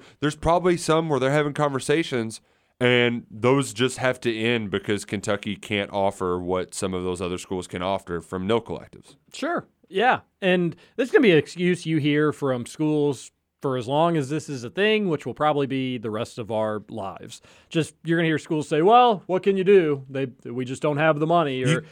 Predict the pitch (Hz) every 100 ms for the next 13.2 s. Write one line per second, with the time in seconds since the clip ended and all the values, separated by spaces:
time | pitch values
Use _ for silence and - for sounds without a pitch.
0 | _ 151 147 170 170 180 175 190 170 131
1 | 135 151 190 190 220 208 202 175 196 190
2 | 196 180 170 - 165 170 185 170 160 147
3 | 202 196 427 - 135 117 113 127 135 143
4 | 175 110 107 139 123 113 101 113 113 113
5 | 120 175 190 240 208 202 196 165 190 226
6 | 262 196 165 180 165 175 190 185 190 190
7 | 202 196 208 214 208 220 214 262 156 107
8 | 113 165 123 139 170 180 160 214 247 175
9 | 113 143 160 - 143 170 214 208 151 135
10 | 131 135 123 131 143 139 143 147 156 160
11 | 180 190 190 151 151 196 233 151 143 131
12 | 143 147 151 156 165 - 170 165 170 180
13 | 175 -